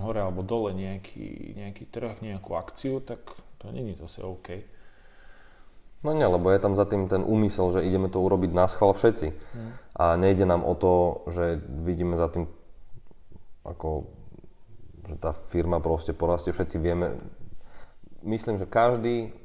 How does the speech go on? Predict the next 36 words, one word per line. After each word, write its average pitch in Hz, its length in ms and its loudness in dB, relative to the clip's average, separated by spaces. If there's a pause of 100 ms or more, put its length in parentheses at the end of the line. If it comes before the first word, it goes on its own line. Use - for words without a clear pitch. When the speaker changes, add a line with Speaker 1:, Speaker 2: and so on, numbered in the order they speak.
Speaker 2:
zakomponovaný 92 800 -2
vedel, 87 320 -2
že 85 160 -2
GameStop 85 400 -4
nie 90 160 0
je - 80 -12
firma, 85 260 -2
ktorá 85 300 -4
zrazu 85 260 -2
začne, 85 540 -4 (500)
a, 80 460 -2 (400)
prosperovať 95 680 -2
a 85 80 -4
zarábať 90 380 2
peniaze 95 400 0
tým, 92 180 -4
že 90 140 -2 (180)
inovujú 95 380 0
svoj 98 240 -2
biznis. 90 340 -2 (220)
Speaker 1:
Určite, 127 420 -12
určite. 120 400 -8
A 113 40 0
oni 147 160 0
podľa 151 360 -2
mňa, 143 180 0 (800)
eh, 117 760 -2 (840)
ani, 123 320 -2
ani, 123 280 -2 (120)
ani 127 180 -2
takto 131 240 -4
nerozmýšľali. 113 880 -4
Lebo 117 220 -6
zase 117 320 -6
predstav 120 580 -6
si, - 140 -12